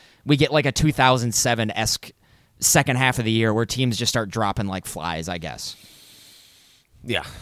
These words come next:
Speaker 1: Which that's,
Speaker 2: That
Speaker 1: that's,
Speaker 2: sure was
Speaker 1: that's not going to happen. So, so you can put that to bed.
Speaker 2: I mean, it might. I mean, I, I'm tired of, I'm, I'm kinda tired of this whole, like, "Oh, this is not gonna happen, this is not gonna happen." I mean, there's a lot of teams that we didn't think was gonna lose that lost this past weekend, and Notre Dame almost lost to a bad Pitt team,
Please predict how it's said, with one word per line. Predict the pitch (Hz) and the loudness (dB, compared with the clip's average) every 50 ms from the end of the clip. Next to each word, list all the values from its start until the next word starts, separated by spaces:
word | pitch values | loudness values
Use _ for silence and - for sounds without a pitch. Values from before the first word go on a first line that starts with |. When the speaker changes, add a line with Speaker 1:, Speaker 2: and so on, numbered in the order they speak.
| - - - | -20 -12 -4
Speaker 1:
Which | 143 175 170 - - 156 | -2 0 2 2 2 2
that's, | 160 156 165 160 - - | 6 6 6 6 4 2
Speaker 2:
That | - 95 | -2 2
Speaker 1:
that's, | 156 156 156 104 | 2 2 4 2
Speaker 2:
sure | 92 90 90 | 0 -2 0
was | 85 | 0
Speaker 1:
that's | 165 151 147 - - | 2 2 2 2 2
not | 143 135 123 - - | 0 0 0 -2 -4
going | 95 113 104 107 101 | -2 -2 -2 -2 -2
to | 95 | -4
happen. | 98 98 82 - - - 117 - | -6 -6 -8 -10 -12 -16 -16 -14
So, | - - 98 87 85 82 85 107 - _ _ _ _ _ _ _ _ _ _ _ _ | -8 -6 -6 -4 -4 -6 -8 -10 -16 _ _ _ _ _ _ _ _ _ _ _ _
so | - 123 | -6 -4
you | 127 123 135 | 0 0 2
can | 135 | 4
put | - 135 123 | 4 2 4
that | - 117 117 | 2 0 0
to | - 98 | -2 -6
bed. | 87 76 - - - _ - | -8 -8 -10 -12 -16 _ -6
Speaker 2:
I | 415 453 | 0 2
mean, | 440 440 440 415 | 4 4 6 6
it | 320 226 | 4 6
might. | 180 170 214 254 240 233 220 - _ _ _ - - 185 | 6 6 6 6 6 4 2 0 _ _ _ -12 -10 -6
I | - 170 | -2 0
mean, | 180 190 185 165 | 2 0 0 2
I, | 147 160 175 147 | 2 0 0 0
I'm | 135 156 170 | 0 -2 0
tired | 147 190 202 226 233 196 | 2 4 4 6 4 4
of, | 165 135 120 - - | 2 -2 -4 -4 -4
I'm, | 151 151 135 | -4 -2 -2
I'm | 123 147 135 | -4 -2 0
kinda | - 196 214 175 | 2 2 2 2
tired | 143 - 147 147 151 143 131 | 2 4 4 6 6 6 4
of | 107 | 2
this | 104 104 | 0 -2
whole, | 104 113 110 107 | 0 2 2 4
like, | 107 104 113 | 4 4 6
"Oh, | 131 135 131 | 6 6 6
this | 131 127 107 | 6 4 2
is | 107 | 2
not | 113 120 113 | 0 0 2
gonna | 110 104 | 2 2
happen, | 107 107 104 110 | 2 2 2 0
this | 110 92 | 0 0
is | 107 | 2
not | 110 | 2
gonna | 107 107 | 2 2
happen." | 110 107 | 2 0
I | 127 | 0
mean, | 156 170 151 - - - - - | 0 -2 -2 -4 -8 -18 -6 0
there's | - 226 254 247 | 2 2 4 4
a | |
lot | 214 196 190 180 | 4 4 4 2
of | 160 | 2
teams | - 160 160 170 165 135 | 0 0 2 2 2 2
that | 117 123 117 | 4 4 4
we | 117 123 | 4 4
didn't | 135 139 131 | 2 2 2
think | - 151 139 | 2 2 2
was | 127 | 2
gonna | 127 117 110 | 2 2 2
lose | 113 120 120 117 107 | 2 2 2 2 2
that | 101 101 | 0 0
lost | 87 98 101 104 113 - - | 2 2 2 2 0 0 -4
this | 95 - | -6 -4
past | - 101 95 - | -2 -2 -2 -2
weekend, | - 104 104 - 101 90 | -2 -2 -2 -2 -2 -2
and | 95 98 | 0 4
Notre | 127 160 151 127 | 6 6 8 8
Dame | 120 123 123 110 | 6 6 4 4
almost | 104 92 92 87 - | 2 0 -2 -2 0
lost | 98 104 107 98 - | 0 0 0 0 0
to | - 92 | -2 -2
a | 90 | -2
bad | - 107 101 104 98 - - | -2 -2 -2 -2 -2 -4 -4
Pitt | - 101 - - | -6 -6 -6 -6
team, | - 87 80 78 73 71 | -8 -8 -8 -8 -8 -10